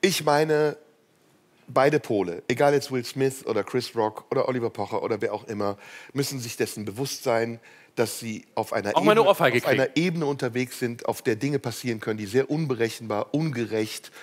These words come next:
Speaker 1: unflätig und meiner Meinung nach niveaulos sind. Und deswegen für uns beide, wir haben jetzt sehr viel drüber gesprochen, du hast recht, sollte das eigentlich nicht die Baustelle sein.
Speaker 2: Nein.
Speaker 1: Wir sollten uns mit dem Ukraine-Krieg beschäftigen,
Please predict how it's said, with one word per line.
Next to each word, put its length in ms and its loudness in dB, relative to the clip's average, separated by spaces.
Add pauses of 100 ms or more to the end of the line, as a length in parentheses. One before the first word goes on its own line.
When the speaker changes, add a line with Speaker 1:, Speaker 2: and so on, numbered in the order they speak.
(220)
Speaker 1:
unflätig 1000 -2
und 320 -6
meiner 400 0
Meinung 300 -2
nach 240 -2
niveaulos 640 -4
sind. 280 -16 (560)
Und 220 4
deswegen 400 0
für 200 -2
uns 280 0
beide, 520 6 (100)
wir 260 -4
haben 140 4
jetzt 160 0
sehr 160 6
viel 100 -4
drüber 220 0
gesprochen, 340 -2
du 60 2
hast 180 -2
recht, 320 0 (300)
sollte 280 2
das 200 -4
eigentlich 220 -4
nicht 180 -4
die 80 -6
Baustelle 500 -4
sein. 280 -8
Speaker 2:
Nein. 240 0
Speaker 1:
Wir 120 -4
sollten 300 0
uns 160 -8
mit 180 -8
dem 100 -8
Ukraine-Krieg 680 -2
beschäftigen, 680 -4